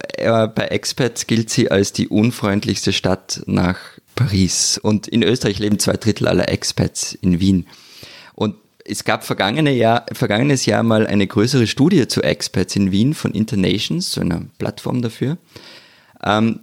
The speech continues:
dort kann man zwar lesen, dass alle Wien total schön finden und es sich mit den, also gerade mit Familien hier gut leben lässt,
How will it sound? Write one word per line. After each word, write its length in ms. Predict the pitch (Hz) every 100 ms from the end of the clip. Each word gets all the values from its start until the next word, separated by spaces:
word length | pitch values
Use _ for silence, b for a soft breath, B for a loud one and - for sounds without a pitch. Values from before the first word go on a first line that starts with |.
| _
dort 560 | 120 123 - _ - -
kann 180 | 120 104
man 140 | 113
zwar 200 | - 101
lesen, 380 | 92 101 - 104
dass 360 | 95 90 - -
alle 500 | 90 107 110 104 95
Wien 280 | 101 113 110
total 400 | 101 98 87 85
schön 320 | - 127 127
finden 640 | - 110 107 - 113 104
und 180 | 92 87
es 140 | 90
sich 240 | - 90 92
mit 200 | 90 -
den, 380 | 90 90 87 -
also 140 | -
gerade 320 | - 85 92
mit 140 | 92 -
Familien 500 | - 113 170 135 113
hier 160 | 113
gut 220 | 107 101 98
leben 240 | 107 127
lässt, 320 | 113 113 -